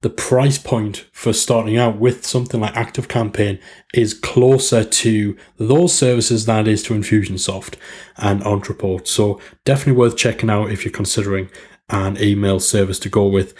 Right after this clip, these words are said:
and it'll allow you to do so much more than you can do. It's really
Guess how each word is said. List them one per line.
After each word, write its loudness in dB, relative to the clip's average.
and 0
it'll -2
allow 0
you 2
to -8
do -8
so 2
much 2
more 0
than 0
you -2
can -6
do. -2
It's -6
really 2